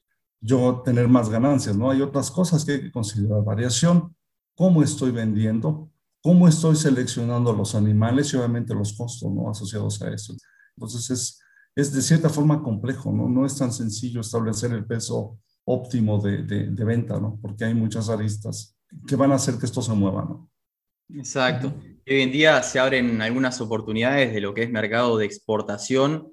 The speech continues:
Speaker 2: mercados que de repente ponen un límite de peso mucho más alto o ni ponen límite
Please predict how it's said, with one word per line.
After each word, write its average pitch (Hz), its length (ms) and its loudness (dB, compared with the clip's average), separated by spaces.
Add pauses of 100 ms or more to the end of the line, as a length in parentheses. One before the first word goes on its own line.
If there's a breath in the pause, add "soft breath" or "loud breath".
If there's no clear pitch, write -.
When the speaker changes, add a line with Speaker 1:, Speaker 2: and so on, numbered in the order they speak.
(160)
Speaker 2:
mercados 117 400 -2
que 120 100 -2
de 110 60 4
repente 120 640 -2
ponen 127 260 2
un 117 140 0
límite 123 320 2
de 113 160 4
peso 117 640 0
mucho 120 280 -2
más 107 160 -4
alto 143 320 -2
o 101 100 -8
ni 113 140 -2
ponen 117 200 -2
límite 139 340 0